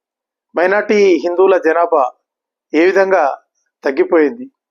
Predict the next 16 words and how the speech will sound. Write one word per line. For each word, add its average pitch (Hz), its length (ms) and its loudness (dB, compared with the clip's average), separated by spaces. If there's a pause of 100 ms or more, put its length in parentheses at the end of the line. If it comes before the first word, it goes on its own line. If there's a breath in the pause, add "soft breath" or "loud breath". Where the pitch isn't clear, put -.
(1040)
ఇరవై 156 220 2
నాలుగు 165 240 -2
శాతంగా 165 480 -2
ఉన్న 156 160 -2
హిందువుల 143 380 -2
జనాభా 151 500 0
ఈరోజు 139 420 -6 (380)
పాకిస్తాన్లో 139 760 -4 (560)
రెండు 151 180 -4
శాతం 156 380 -2
కంటే 143 260 -6
తగ్గిపోయింది. 123 540 -8 (1700)
బంగ్లాదేశ్లో 190 580 0
కూడా 170 200 0
అదే 156 160 0
పరిస్థితి. - 500 -6